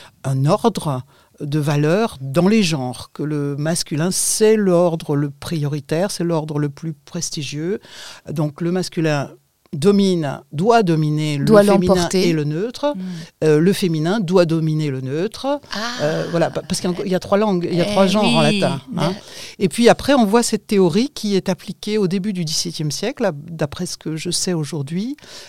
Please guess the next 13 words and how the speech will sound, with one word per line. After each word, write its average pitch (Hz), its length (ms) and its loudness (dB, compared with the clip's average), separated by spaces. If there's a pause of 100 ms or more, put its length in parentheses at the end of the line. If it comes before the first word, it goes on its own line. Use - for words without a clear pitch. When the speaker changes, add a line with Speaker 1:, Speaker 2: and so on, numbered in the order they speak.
(160)
Speaker 1:
Euh, 156 280 0
à 175 60 0
partir 220 300 -4
du 180 100 -2
début 175 220 -6
du 165 120 -8
dix-septième 151 440 -4
siècle, 247 260 -6
on 185 100 2
voit 208 200 0
cette - 180 -4
théorie 185 260 0
appliquée 220 360 -4